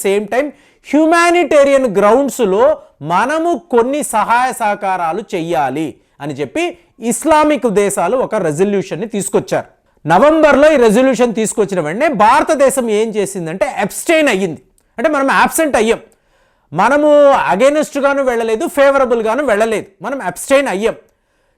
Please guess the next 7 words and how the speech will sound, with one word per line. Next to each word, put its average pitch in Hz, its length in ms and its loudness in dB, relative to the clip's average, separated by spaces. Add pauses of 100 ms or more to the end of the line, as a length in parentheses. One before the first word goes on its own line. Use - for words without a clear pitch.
(100)
ఈ 294 200 2
టైంలో 302 600 2
భారతదేశంలో 254 920 0
ప్రతిపక్షాలంతా 254 1120 -4
కూడా 214 440 -4
బీజేపీ 254 540 -2
ప్రభుత్వాన్ని 214 1040 -4